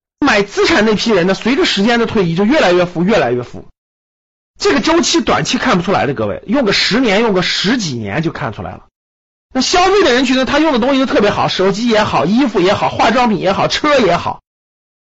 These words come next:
是，我能赚嘛，所以我就能花嘛，我就只买贵的，不买好的嘛。随着时间的推移，等到四十岁以后，你去看吧，五十岁以后你去看吧，差别出来了。没有把这些钱随便去消费的人，买了资产的人，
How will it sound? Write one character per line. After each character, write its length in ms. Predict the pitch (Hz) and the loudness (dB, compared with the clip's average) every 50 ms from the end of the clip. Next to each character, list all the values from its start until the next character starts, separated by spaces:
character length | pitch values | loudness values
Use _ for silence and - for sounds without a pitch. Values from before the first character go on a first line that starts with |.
| _ _ _ _ _ | _ _ _ _ _
是， 320 | - - - 330 269 190 131 156 | -6 -2 0 0 0 0 0 0
我 100 | 175 180 | 0 2
能 240 | 185 202 254 294 | 2 2 0 0
赚 360 | - - 370 453 403 277 214 180 | 0 2 2 2 2 2 2 2
嘛， 100 | 170 165 | 0 0
所 160 | - 262 302 | 0 0 0
以 40 | 285 | 2
我 80 | 247 | 2
就 100 | 220 262 | 2 2
能 200 | 226 208 233 262 | 2 2 0 0
花 400 | - - - 330 320 330 349 349 | 0 0 0 2 2 2 2 2
嘛， 160 | 339 285 226 | 2 2 4
我 140 | 190 196 214 | 4 2 2
就 80 | 214 254 | 2 0
只 180 | - - 240 | 0 0 0
买 160 | 302 311 226 208 | 2 2 2 2
贵 220 | - 294 285 214 | 0 0 2 2
的， 60 | 202 | 0
不 180 | - - 233 196 | 0 0 -2 0
买 160 | 175 185 196 | 0 0 -2
好 260 | 196 - - - - | -2 -4 -6 -6 -6
的 100 | - 98 | -8 -10
嘛。 140 | 107 98 92 - _ _ _ _ _ _ - | -10 -12 -12 -16 _ _ _ _ _ _ -8
随 180 | - - 269 285 | -4 -2 0 2
着 120 | 330 277 | 2 0
时 240 | - - - 214 220 | 0 -2 -2 0 0
间 180 | 277 285 285 | 2 2 0
的 60 | 277 262 | 0 -2
推 220 | - - 247 226 | -2 -2 -2 -2
移， 120 | 175 180 | -2 -2
等 140 | 180 175 160 | -2 -2 0
到 100 | 185 214 | 0 0
四 180 | 226 - - 262 | -2 -2 -2 -2
十 60 | 233 | -2
岁 160 | - - 262 | -2 -2 -4
以 80 | 190 247 | -4 -4
后， 180 | - 190 196 | -2 -2 -2
你 60 | 156 147 | -2 -2
去 100 | - 170 | -4 -6
看 240 | - - 214 175 | -4 -2 -2 -2
吧， 160 | 147 107 107 - | -2 -4 -6 -8
五 180 | 143 156 151 | -6 -4 -4
十 40 | 185 | -2
岁 160 | 180 240 208 | 0 -2 -2
以 80 | 135 127 | -2 -4
后 160 | - 175 151 | -6 -6 -6
你 60 | 131 | -6
去 60 | 131 | -8
看 200 | - - 147 139 | -8 -8 -8 -8
吧， 80 | 104 107 - _ _ _ _ | -8 -10 -16 _ _ _ _
差 220 | - - 185 170 | -8 -6 -4 -4
别 100 | 147 147 | -4 -4
出 160 | 139 - - | -6 -4 -6
来 140 | 139 117 92 | -6 -6 -6
了。 80 | 87 - _ _ _ _ _ _ _ _ _ _ _ _ | -8 -12 _ _ _ _ _ _ _ _ _ _ _ _
没 160 | - 240 320 | 0 2 4
有 160 | 392 370 294 208 | 4 4 4 4
把 140 | 202 196 | 2 2
这 80 | 196 247 | 2 2
些 80 | 262 247 | 0 0
钱 180 | - 208 214 226 | 2 0 0 0
随 180 | - 190 196 | 0 0 0
便 160 | 208 262 226 | 2 2 0
去 120 | 208 - 190 | 0 -2 -4
消 260 | - - 240 240 247 | -2 0 2 2 2
费 160 | 214 254 190 | 2 2 0
的 80 | 135 117 | 0 -2
人， 140 | 117 127 127 | -2 -2 -2
买 200 | 151 165 151 147 | -2 0 0 0
了 100 | 185 196 | 0 -2
资 240 | - - 262 320 | -2 -2 -2 -2
产 220 | 269 - 175 135 127 | 0 0 0 -2 -2
的 80 | 127 | -2
人， 220 | 113 107 104 - | -2 -2 -4 -6